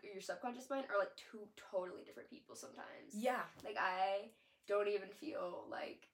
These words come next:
Speaker 1: well, consciously, I feel like they're not even, like, the same person.
Speaker 2: Mm-hmm.
Speaker 1: 'Cause it's like my subconscious know, I feel like it knows so much more.
Speaker 2: Okay.
Speaker 1: And, like, I'm touching the back of my head 'cause, like, I feel like that's where it is. <laughs>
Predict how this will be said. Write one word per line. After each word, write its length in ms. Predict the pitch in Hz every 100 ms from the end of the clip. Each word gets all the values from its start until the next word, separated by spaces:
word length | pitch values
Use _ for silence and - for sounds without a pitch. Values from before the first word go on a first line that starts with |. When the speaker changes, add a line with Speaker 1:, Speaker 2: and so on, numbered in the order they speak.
| _ _ _ _
Speaker 1:
well, 180 | 202 185
consciously, 640 | - 240 262 202 - - 226 233 -
I 100 | 202
feel 240 | 214 196
like 180 | 190 190
they're 100 | 185
not 220 | 170 170
even, 220 | 175 170 156
like, 240 | 143 - - - _ 175
the 60 |
same 280 | - - -
person. 380 | - - 240 - - -
Speaker 2:
Mm-hmm. 400 | 220 208 185 185
Speaker 1:
'Cause 120 | 202
it's 100 | 160
like 140 | 190 196
my 100 | 208
subconscious 520 | 190 - 208 214 220
know, 80 | 196
I 220 | 190 - -
feel 100 | 214
like 180 | 214 -
it 160 | 226 202
knows 220 | 190 185
so 160 | - 202 185
much 160 | 185 -
more. 440 | 101 - - - - _ _ -
Speaker 2:
Okay. 140 | 269 254
Speaker 1:
And, 80 |
like, 100 | 214
I'm 80 | 208
touching 260 | 240 247 240
the 40 |
back 140 | 202 202
of 60 |
my 100 | 202
head 160 | 202 185
'cause, 160 | 233 220
like, 140 | -
I 40 | 226
feel 160 | 233 208
like 100 | 202
that's 220 | 190 -
where 200 | 202 185
it 80 | 196
is. 420 | 226 233 339
<laughs> 60 | 330